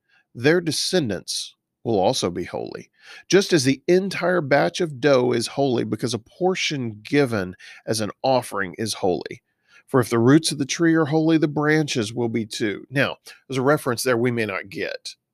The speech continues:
A couple of references. One is this imagery of a tree,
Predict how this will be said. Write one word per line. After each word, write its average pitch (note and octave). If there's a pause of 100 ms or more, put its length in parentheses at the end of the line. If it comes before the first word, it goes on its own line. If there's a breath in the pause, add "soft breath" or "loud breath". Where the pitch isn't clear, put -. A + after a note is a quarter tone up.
A -
couple A#2+
of F#2
references. - (320 loud breath)
One B2+
is A2+
this A#2+
imagery D#3
of G#2+
a F#2+
tree, B2